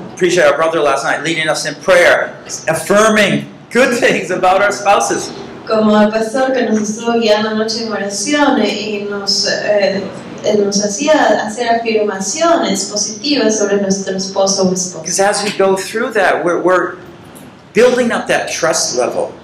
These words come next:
Speaker 2: Porque cuando vamos a través de ese camino, estamos construyendo y edificando más este nivel de confianza.
Speaker 1: Well, let me go on to the third point here.
Speaker 2: Vamos al tercer punto aquí.
Speaker 1: Accepted, valued, belonging.
Speaker 2: El ser aceptado,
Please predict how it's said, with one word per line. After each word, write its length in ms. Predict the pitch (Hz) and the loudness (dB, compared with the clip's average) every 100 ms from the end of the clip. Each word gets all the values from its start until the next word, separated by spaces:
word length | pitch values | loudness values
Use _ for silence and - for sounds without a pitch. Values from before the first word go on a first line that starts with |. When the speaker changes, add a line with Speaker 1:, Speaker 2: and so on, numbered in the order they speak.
| - - | -14 -2
Speaker 2:
Porque 320 | 226 226 220 | 0 2 2
cuando 220 | 220 220 | 2 2
vamos 320 | 220 240 277 | 2 0 0
a 100 | 269 | -2
través 320 | - 208 220 226 | 0 2 2 0
de 60 | |
ese 140 | 233 233 | -4 -2
camino, 520 | 214 226 302 339 226 | -2 0 2 2 2
estamos 800 | 233 - 240 240 247 247 - - - - - - | -2 -4 -4 -2 0 0 -2 -6 -12 -16 -18 -2
construyendo 1200 | 220 214 214 214 214 220 277 294 285 233 220 214 - | 2 2 0 -4 -6 -2 0 0 0 2 2 0 -4
y 240 | 220 214 | 0 2
edificando 680 | 202 202 220 - 247 247 247 | 2 2 -2 -2 -2 0 0
más 280 | 226 240 233 | 0 0 -2
este 240 | 220 208 | -4 -6
nivel 480 | 190 190 202 214 214 | -2 0 2 2 0
de 140 | 190 | -2
confianza. 800 | 170 165 - 180 165 - - - - - - | -4 -8 -4 -2 -2 -2 -2 -4 -8 -6 0
Speaker 1:
Well, 100 | 196 | 2
let 80 | |
me 140 | 226 - | 2 2
go 160 | 180 | 4
on 160 | 156 147 | 6 4
to 120 | 160 | 0
the 80 | 147 | -2
third 300 | - 139 - | 0 0 2
point 240 | 120 95 | -2 0
here. 160 | 117 92 - - - 240 | -2 -4 -6 -12 -4 0
Speaker 2:
Vamos 260 | 240 247 | 2 2
al 140 | 214 208 | 2 2
tercer 440 | 202 196 190 196 | 0 0 0 0
punto 300 | 190 185 180 | 2 0 0
aquí. 260 | 160 - - 147 - | -8 -10 -2 0 2
Speaker 1:
Accepted, 760 | 160 - 190 185 208 220 - - - - | 0 2 2 2 4 2 2 -6 -18 0
valued, 540 | 175 165 175 175 175 - - | 4 6 4 4 0 -4 -4
belonging. 580 | 147 135 123 110 98 - - - | -2 2 2 0 -2 -6 -14 -4
Speaker 2:
El 180 | 214 208 | 0 0
ser 260 | - 220 | 0 0
aceptado, 1120 | 214 208 190 185 - 240 269 277 294 311 294 | 0 -2 -6 -8 0 2 4 4 6 4 4